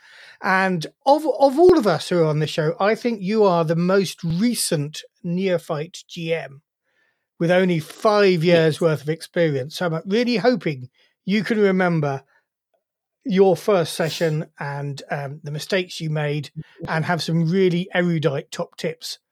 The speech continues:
Speaker 1: for new G Ms.
Speaker 2: Okay, yeah, I think I can do it. I think, I think I can cast my mind back that far.
Speaker 1: <laughs> Okay.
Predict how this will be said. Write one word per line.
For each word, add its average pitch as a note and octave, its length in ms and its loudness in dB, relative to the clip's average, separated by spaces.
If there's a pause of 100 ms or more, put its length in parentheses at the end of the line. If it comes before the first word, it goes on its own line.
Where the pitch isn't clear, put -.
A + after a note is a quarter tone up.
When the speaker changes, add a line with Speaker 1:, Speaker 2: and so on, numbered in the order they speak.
(140)
Speaker 1:
for F3+ 80 -6
new D#3+ 200 0
G C#3 160 -8
Ms. C3+ 400 -8 (640)
Speaker 2:
Okay, D3 260 -2
yeah, D3+ 180 4
I B2 60 -2
think C3 160 -10
I - 20 -8
can B2 140 -12
do C3+ 100 -6
it. B2 60 -6
I A#2 60 -12
think, B2+ 360 -12
I - 320 -20
think D3+ 140 -8
I D3+ 80 -12
can C#3 160 -10
cast D#3+ 320 -2
my D3 100 0
mind D3 280 -2
back D3+ 220 0
that A#3 160 0
far. C#3 120 -8
Speaker 1:
<laughs> - 20 -2
Okay. - 260 -4